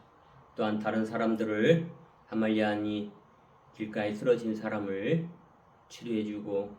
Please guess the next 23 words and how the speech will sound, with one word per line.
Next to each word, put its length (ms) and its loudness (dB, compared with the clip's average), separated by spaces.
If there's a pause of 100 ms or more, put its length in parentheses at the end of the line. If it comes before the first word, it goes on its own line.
돌봐주었듯이 880 -4 (540)
우리도 520 -4 (100)
우리 320 -4
이웃과 500 -6 (200)
다른 260 -6
사람들을, 840 -4 (360)
신념이 460 -2
다른 280 -4
사람들을 720 -6
돕도록 460 -10
합시다. 300 -18 (680)
이번 300 -2
주의 160 -2
말씀과 480 -4
기도로 640 2 (420)
호액성을 500 -2
여기 220 2
예배당과 600 -2
공동체의 760 -6
주구배를 460 -2
세워 500 -2 (320)
성숙한 520 -2
왕과 500 -2